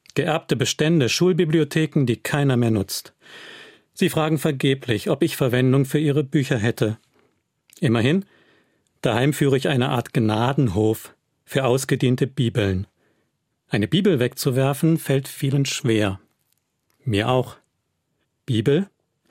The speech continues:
Das kommt vom griechischen Wort Biblia und heißt ganz einfach Bücher. Die Bibel für unseren Kulturraum immer noch das Buch der Bücher. Biblische Texte wurden schon früh nicht nur auf Rollen,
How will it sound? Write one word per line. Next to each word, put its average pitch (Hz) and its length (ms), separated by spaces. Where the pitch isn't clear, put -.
Das 135 160
kommt 190 180
vom 180 160
griechischen 165 540
Wort 143 340
Biblia 110 540
und 147 140
heißt 143 200
ganz 190 200
einfach 165 400
Bücher. - 440
Die 101 100
Bibel 214 380
für - 180
unseren 190 320
Kulturraum 170 720
immer 160 240
noch 165 300
das 151 240
Buch 147 320
der 156 200
Bücher. 117 600
Biblische 165 340
Texte 185 400
wurden 160 240
schon 147 220
früh 135 340
nicht 135 240
nur 135 140
auf 107 140
Rollen, 117 420